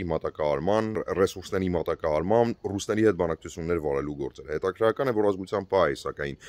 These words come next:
թուրքական տիտղոս վերցրած այս Մանուկ Բեյը հազար ութ հարյուր ութ թվականին թուրք սուլթանից է ստացել Մոլդովայի իշխանի և բեյի աստիճանը, սակայն սրան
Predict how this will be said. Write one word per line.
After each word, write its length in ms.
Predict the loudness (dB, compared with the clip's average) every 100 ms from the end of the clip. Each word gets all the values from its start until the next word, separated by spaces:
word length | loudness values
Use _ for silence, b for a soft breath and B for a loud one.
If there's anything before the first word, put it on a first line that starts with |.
| B -12
թուրքական 480 | -6 -4 0 0 -2
տիտղոս 360 | -10 -4 -4 0
վերցրած 460 | -4 -2 -2 0
այս 160 | -4 -4 -6
Մանուկ 240 | -4 -2 0
Բեյը 160 | 2 2
հազար 240 | 0 -2
ութ 140 | 0 -2
հարյուր 300 | -2 -6 -14
ութ 120 | -14 -6
թվականին 480 | -2 0 -2 -6 -6 B B _
թուրք 240 | -10 -10 -8
սուլթանից 480 | -10 -2 -2 0
է 80 | -4
ստացել 540 | -4 -4 0 4 4 2
Մոլդովայի 460 | -2 -2 -4 -4 -6
իշխանի 360 | -10 -8 -4
և 100 | -4 -2
բեյի 220 | -6 -2 -2
աստիճանը, 440 | -2 -8 -6 -4 -6
սակայն 300 | -8 -6 -6
սրան 260 | -2 0